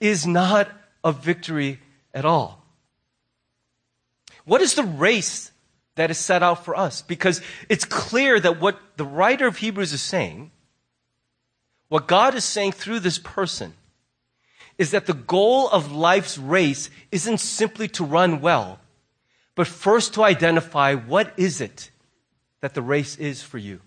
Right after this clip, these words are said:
And it might be slightly different things for all of us, but there are some things that are universal for every one of us. Things that mark out the race for every Christ follower.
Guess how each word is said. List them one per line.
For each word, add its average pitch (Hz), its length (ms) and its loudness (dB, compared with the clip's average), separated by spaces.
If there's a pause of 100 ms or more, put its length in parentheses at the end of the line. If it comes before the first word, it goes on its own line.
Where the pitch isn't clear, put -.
(1400)
And 202 140 6
it 214 60 4
might 277 260 4
be 233 80 0
slightly 247 580 2
different 196 380 0
things 208 240 -2
for 196 100 0
all 180 240 6
of 160 120 2
us, 156 140 -4
but 156 160 -4
there 202 120 2
are 202 140 6
some 220 400 0
things 202 320 -2
that 180 120 4
are 175 60 4
universal 185 760 -2 (160)
for 190 160 -2
every 202 260 4
one 220 240 2
of 123 100 -2
us. - 340 -12 (360)
Things 226 340 0
that 202 180 4
mark 180 320 4
out 190 180 2
the 170 60 -2
race 156 320 0
for - 240 0
every 185 380 2
Christ 185 520 0
follower. 107 540 -2